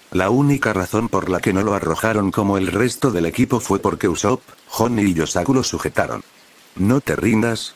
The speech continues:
Barto. El viaje terminará en un minuto", dijo Luffy, disfrutando el viaje. Y después de unos momentos de riesgo, el Going Merry se encontraba nuevamente en aguas tranquilas. Aunque el agua parecía extrañamente verdosa.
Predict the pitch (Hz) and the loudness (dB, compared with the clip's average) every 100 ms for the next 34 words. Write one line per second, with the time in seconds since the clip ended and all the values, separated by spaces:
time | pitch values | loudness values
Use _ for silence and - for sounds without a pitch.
0 | - 82 110 - - - - - - - | -4 -2 -2 -4 -10 -12 -14 -20 -20 -20
1 | - 90 82 87 110 123 135 104 87 85 | -4 -2 2 2 2 0 -2 0 0 0
2 | 78 85 107 98 95 110 98 - 78 - | 0 0 0 0 0 0 0 -2 -8 -8
3 | - - - - - 113 127 147 147 110 | -18 -20 -20 -20 -2 0 2 2 2 0
4 | 127 127 - 98 101 - 95 107 117 113 | 0 -4 -4 -2 -2 0 0 2 2 2
5 | 98 82 92 76 - 67 - - - - | 2 2 2 0 -4 -10 -12 -20 -20 -20
6 | _ 117 98 87 - 127 135 76 85 107 | _ 0 2 0 0 0 2 2 2 2
7 | 87 85 92 104 113 131 117 104 90 101 | 0 0 0 0 2 0 0 0 2 0
8 | 101 107 104 - 95 92 90 120 107 87 | 0 0 0 -2 0 2 2 2 2 0
9 | 113 98 - 107 87 76 73 110 110 95 | 0 -2 0 -2 0 -2 -2 0 0 2
10 | 104 87 92 101 101 92 95 92 95 - | 2 0 0 -2 -2 0 0 0 0 0
11 | 78 73 - 92 53 - - - - - | -2 -2 -2 -2 -2 -8 -10 -18 -20 -20
12 | - - 95 101 101 101 92 85 87 95 | -20 -6 0 2 2 2 0 0 0 -2
13 | 104 98 87 73 - 107 92 87 - 110 | -2 -2 -2 0 2 2 2 -2 -2 0
14 | 113 85 95 113 101 76 80 90 - - | 0 0 0 0 0 -2 -2 -4 -4 -8